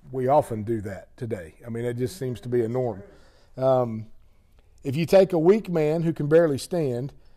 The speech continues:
and you, and you put the best armor on him,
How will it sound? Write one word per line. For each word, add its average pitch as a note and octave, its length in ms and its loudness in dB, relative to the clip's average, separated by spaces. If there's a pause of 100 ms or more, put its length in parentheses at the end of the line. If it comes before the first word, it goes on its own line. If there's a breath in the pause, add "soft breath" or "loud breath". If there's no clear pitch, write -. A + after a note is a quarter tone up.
(180)
and C#3 220 0
you, D#3 200 -4
and C#3+ 280 -2
you D3 100 -6
put D#3+ 180 -2
the C#3 80 -2
best D#3 440 4
armor D#3 360 0
on A#2+ 120 -2
him, B2 280 -4